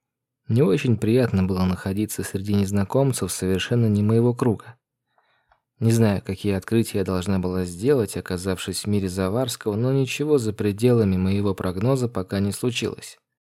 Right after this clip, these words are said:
Да и наличием зануд и надутых блондинок, которых и в моём кругу полно, только баланс кошелька на несколько порядков меньше, меня не смутить.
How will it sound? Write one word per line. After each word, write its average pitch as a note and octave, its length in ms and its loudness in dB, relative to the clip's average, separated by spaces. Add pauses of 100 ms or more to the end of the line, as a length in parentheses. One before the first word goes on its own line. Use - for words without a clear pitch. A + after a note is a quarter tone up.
Да G2+ 200 0
и A#2+ 100 6
наличием B2+ 640 4
зануд G#2+ 600 2 (180)
и G#2+ 120 -2
надутых G#2 540 2
блондинок, G2 800 2
которых F#2 540 -2
и G2+ 40 -6
в F#2+ 100 -4
моём G2 380 2
кругу A#2 300 -2
полно, B2+ 440 0 (100)
только E3+ 300 -2
баланс B2 460 0
кошелька A2+ 500 -4
на A2 160 0
несколько G2+ 480 -4
порядков G#2 540 -6
меньше, B2 420 -2
меня G2 300 -2
не G#2 100 0
смутить. - 520 -10